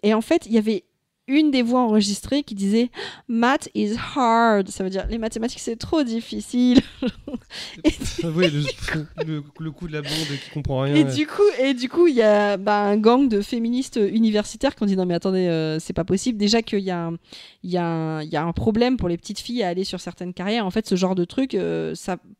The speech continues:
Speaker 1: force parce que il y a toute une étude qui montre que jusqu'à un certain âge, bah, en fait,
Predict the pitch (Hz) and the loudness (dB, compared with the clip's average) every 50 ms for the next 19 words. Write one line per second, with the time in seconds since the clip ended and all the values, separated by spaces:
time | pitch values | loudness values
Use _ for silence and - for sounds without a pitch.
0 | _ _ - 170 - - 214 - - - 196 - - - - - - - - - | _ _ -20 -20 -12 -10 -10 -10 -8 -10 -10 -8 -8 -10 -12 -12 -20 -16 -4 -2
1 | 202 196 - 240 - 254 254 240 - 285 262 - - 240 226 226 247 247 - - | 0 0 0 -4 -4 -2 -2 -2 -2 -6 -8 -6 -4 -4 -2 -2 -2 -4 -2 -2
2 | 196 185 180 220 - - 254 240 240 240 - 233 233 - - 240 220 226 226 226 | -2 -2 -2 -4 -6 -4 -4 -4 -4 -4 -6 -8 -8 -8 -6 -6 -4 -2 -2 -2
3 | 214 190 175 175 175 180 - 226 226 _ - | -4 -4 -6 -6 -8 -4 -4 -4 -4 _ -8